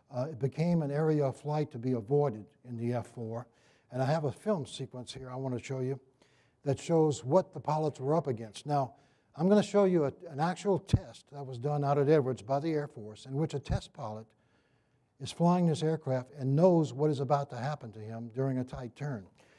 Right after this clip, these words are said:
You're looking at the airplane from a very powerful ground tracking telescope. He's flying up at thirty thousand feet. And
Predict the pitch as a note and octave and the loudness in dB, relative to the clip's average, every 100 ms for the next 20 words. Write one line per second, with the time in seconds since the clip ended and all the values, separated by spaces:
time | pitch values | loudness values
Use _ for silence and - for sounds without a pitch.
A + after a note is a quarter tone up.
0 | _ - C3+ C#3 F#3 G3+ F#3+ E3+ D#3+ D#3+ | _ -4 2 8 8 6 2 2 0 0
1 | D#3+ - C#3+ C3+ C3+ - _ _ _ _ | -2 -2 -2 -2 -6 -12 _ _ _ _
2 | _ _ _ - D3+ C3+ G#2+ D#3 F3+ - | _ _ _ -4 -2 0 4 6 4 2
3 | D#3 D3+ D3+ C3+ A#2+ D3 D3+ C#3+ - D#3+ | 2 2 2 -4 0 2 2 -2 -4 -2
4 | C#3+ C#3+ - - C#3 - A2 A2 _ _ | -2 -6 -2 -2 -2 -12 -14 -16 _ _
5 | _ _ - E3 - F3 E3+ D#3 D3 A#2 | _ _ -10 -10 -8 -6 -4 -4 -6 -8
6 | - D3 D3 D3+ C#3+ C3 A#2 G#2 - A#2+ | -2 0 0 0 -2 -2 -10 -14 -8 -8
7 | E2+ _ _ _ _ _ _ _ _ - | -10 _ _ _ _ _ _ _ _ -8
8 | C#3+ C#3+ C#3+ | 0 0 0